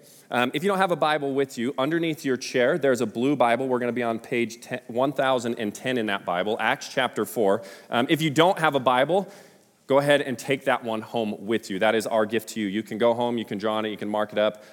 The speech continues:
uh, and read it as much as you possibly can. So, so Acts chapter four, and when we, we're gonna be in, in verse twenty-three. But before we get there,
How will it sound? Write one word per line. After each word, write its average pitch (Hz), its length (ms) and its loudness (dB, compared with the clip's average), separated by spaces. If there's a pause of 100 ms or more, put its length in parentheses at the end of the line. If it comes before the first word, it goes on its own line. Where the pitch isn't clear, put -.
(140)
uh, 104 260 0
and 107 200 -4
read 104 180 0
it 107 120 0
as 101 120 -2
much 104 220 -4
as 95 80 -8
you 95 80 -8
possibly 98 480 -2
can. 87 320 -6
So, 131 300 6 (340)
so 143 480 4 (180)
Acts 165 520 2
chapter 170 480 0
four, 131 520 4 (1300)
and 113 160 -2
when 131 120 2
we, 131 100 2
we're 131 220 0
gonna 135 140 2
be 135 280 0
in, 123 420 -2
in 117 240 -2
verse 117 400 -2
twenty-three. 127 840 -2
But 110 120 2
before 185 420 6
we 214 140 2
get 139 240 4
there, 98 220 2